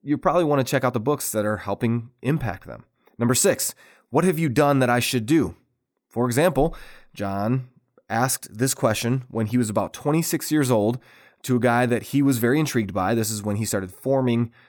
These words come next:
uh, all of these questions back when he was about twenty-six, twenty-seven. And one of the first people he met with that he asked this question of, "What have you done that I should do?"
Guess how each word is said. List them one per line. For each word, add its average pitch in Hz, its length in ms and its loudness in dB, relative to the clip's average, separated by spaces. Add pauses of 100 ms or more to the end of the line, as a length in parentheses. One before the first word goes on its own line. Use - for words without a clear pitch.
(120)
uh, 90 140 -8
all 101 220 -2
of 92 80 -4
these 95 160 -4
questions 104 400 -2
back 95 180 -4
when 95 100 -6
he 90 40 -6
was 90 60 -8
about 82 160 -8
twenty-six, 98 360 -8
twenty-seven. 135 500 -2 (480)
And 117 300 2
one 107 180 -2
of 117 40 2
the 107 80 -4
first 165 240 -2
people 175 180 -4
he 156 120 0
met 110 180 0
with 104 220 -6
that 101 100 -8
he 98 100 -4
asked - 480 -2
this 101 180 -4
question 87 380 -8
of, 95 200 -8
"What 98 220 -10
have 104 140 -10
you 98 100 -6
done 92 280 -6
that 87 100 -10
I 101 140 -2
should 92 240 -8
do?" 87 260 -10